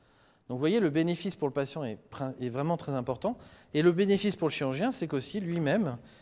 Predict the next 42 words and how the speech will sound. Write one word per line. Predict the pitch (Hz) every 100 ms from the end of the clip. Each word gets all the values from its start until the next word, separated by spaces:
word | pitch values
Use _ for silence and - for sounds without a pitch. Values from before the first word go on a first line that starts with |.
| -
il | 131
va | 143
pouvoir | 160 147 156
accéder | 156 - 143 143
plus | 156
facilement | 165 151 - 120 113 170 - - -
à | 127
ce | -
type | 127 156 165
de | 135
données, | 120 107 117 190 - - - _ - -
quel | - 156
que | 151 127
soit | - 170
son | 143
endroit, | 117 107 180
puisqu'en | - - 113
plus | 160
c'est | -
téléchargé | 120 117 - 95 143
par | 147 123
Internet. | 117 104 90 - - _ _ _ _ _ _ _ _ - - - - - - _ _ - -
Ça, | - 214
c'était | 226 180 190 220 226 -
la | - 185
visualisation. | 185 165 156 151 135 123 113
Maintenant, | 131 233 247
on |
peut | - 156
aller | 156 214
un | 175
cran | -
plus | 190 165
loin, | 123 120 214
parce | 147 -
que | 143
si | 127 175
on | 160
compare | 156 151 143
toujours | 147 143 139
avec | 120 117
l'automobile, | 113 117 113 107 180 202 117